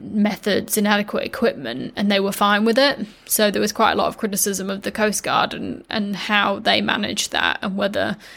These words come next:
ships should be allowed to go out with that level of, of kit. There was a lot of blame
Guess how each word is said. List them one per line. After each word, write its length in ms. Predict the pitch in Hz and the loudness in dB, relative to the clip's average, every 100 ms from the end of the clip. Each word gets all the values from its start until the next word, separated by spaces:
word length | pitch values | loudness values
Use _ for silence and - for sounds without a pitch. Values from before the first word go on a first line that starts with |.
| - | -8
ships 380 | - - - - | -2 -2 -2 -2
should 180 | - - | -2 -2
be 120 | - | -2
allowed 320 | 104 107 101 | 0 0 -2
to 60 | - | -4
go 160 | - 208 | 0 4
out 240 | 208 - | 4 2
with 160 | 214 208 | -6 0
that 200 | 214 110 | 0 0
level 380 | - - 90 | -4 -4 -4
of, 280 | 87 - - _ _ _ _ - | -4 -6 -12 _ _ _ _ -8
of 280 | 214 - - | -8 -8 -8
kit. 480 | 240 - - - - _ _ _ _ _ | -6 -6 -8 -10 -12 _ _ _ _ _
There 140 | 220 240 | 2 4
was 160 | 240 | 4
a 60 | 240 | 4
lot 140 | 247 | 4
of 120 | 220 | 4
blame 440 | 247 226 233 226 | 4 4 4 0